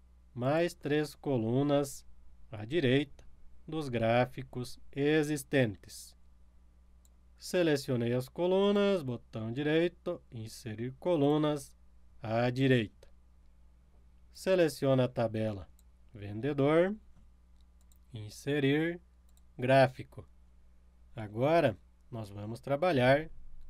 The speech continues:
com um gráfico de barras. Então, no editor de gráficos, configuração, tipo de gráfico, gráfico de barras.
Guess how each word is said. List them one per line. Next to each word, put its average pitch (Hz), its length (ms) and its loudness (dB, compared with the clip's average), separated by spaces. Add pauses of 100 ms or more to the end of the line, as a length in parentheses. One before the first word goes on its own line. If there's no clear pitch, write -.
com 175 320 -2
um 160 60 -2
gráfico 139 800 0 (280)
de 127 200 -2
barras. 123 720 0 (880)
Então, 170 440 0
no 120 180 0
editor 131 600 -2
de 113 120 -6
gráficos, 127 1080 -2 (400)
configuração, 135 1300 0 (800)
tipo 185 440 -4
de 110 140 -6
gráfico, 110 880 -8 (600)
gráfico 131 880 -2 (160)
de 127 320 -2
barras. 120 840 2